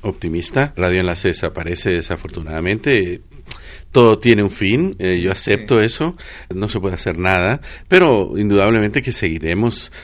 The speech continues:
Speaker 1: eh, ante los micrófonos de Radio Nederland presentando programas que van a gustar mucho, de eso estoy totalmente seguro, y estoy seguro que Radio Enlace desaparece, pero no desaparece Radio Nederland.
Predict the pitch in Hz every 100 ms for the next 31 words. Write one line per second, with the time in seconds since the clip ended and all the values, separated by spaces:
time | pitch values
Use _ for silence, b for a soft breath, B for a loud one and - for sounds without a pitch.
0 | B - 78 87 87 82 82 87 95 92
1 | 104 92 87 87 90 90 92 98 101 -
2 | 85 80 85 87 90 80 80 87 - 85
3 | 80 82 - 80 78 80 - 135 - B
4 | B B 92 85 - 90 - - - -
5 | 95 95 - 87 87 80 85 - B B
6 | - 92 - 95 104 98 104 90 80 80
7 | 85 92 90 82 - 78 - 82 87 85
8 | 85 87 - 98 85 85 80 - 82 80
9 | - 82 80 80 85 135 113 80 80